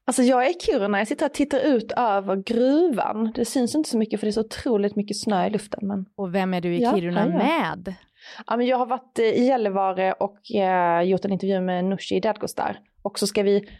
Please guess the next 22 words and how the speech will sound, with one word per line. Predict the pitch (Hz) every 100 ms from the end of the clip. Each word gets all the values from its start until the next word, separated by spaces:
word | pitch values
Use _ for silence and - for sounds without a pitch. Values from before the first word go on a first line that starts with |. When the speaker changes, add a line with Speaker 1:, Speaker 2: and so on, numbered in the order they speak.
| _ _ _ -
Speaker 1:
kanske | 226 220 202
hänga | 208 208
med | 190
dem | 180 180 -
till, | 202 190 190
eh, | 180 - - -
L | - 214
K | 226 262
A | 226
B |
här, | 240 220
gruv-, | 190 208 180 185 - _ _ 214
gruvföretaget | 208 196 - - - - - -
i | 214
Kiruna | 254 190 208
också. | 214 -
Vi | 180
var | 185 180
där | 180
igår | 175 185
i | 190
Gällivare. | 202 - -